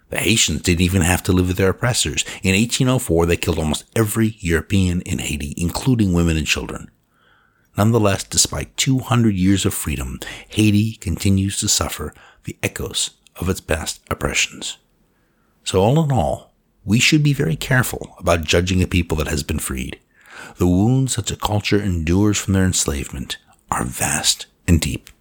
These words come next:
The descendants of slaves aren't like poor immigrants or Holocaust survivors. They didn't survive slavery personally, but they suffer and continue to suffer from something that is in some ways far worse.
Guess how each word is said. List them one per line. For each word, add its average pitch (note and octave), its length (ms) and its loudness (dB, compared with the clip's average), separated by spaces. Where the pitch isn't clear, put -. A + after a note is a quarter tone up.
The A2 60 -2
descendants C3 480 0
of A#2 80 0
slaves G2 640 0
aren't A#2+ 160 0
like - 300 -6
poor E2 280 -2
immigrants - 640 -4
or D2 80 0
Holocaust C#2+ 500 -2
survivors. - 600 -6
They A#2+ 100 2
didn't D#3+ 200 2
survive G#2 560 2
slavery E2+ 400 0
personally, - 760 -4
but - 120 -4
they A#2 120 2
suffer - 440 2
and D#2+ 160 -2
continue B2 500 0
to A2 120 0
suffer - 420 -4
from F#2 160 -4
something A2 380 0
that G2 100 2
is G2 160 0
in G2+ 60 4
some A#2 260 2
ways C#2 400 -2
far D#2 420 -6
worse. - 500 -6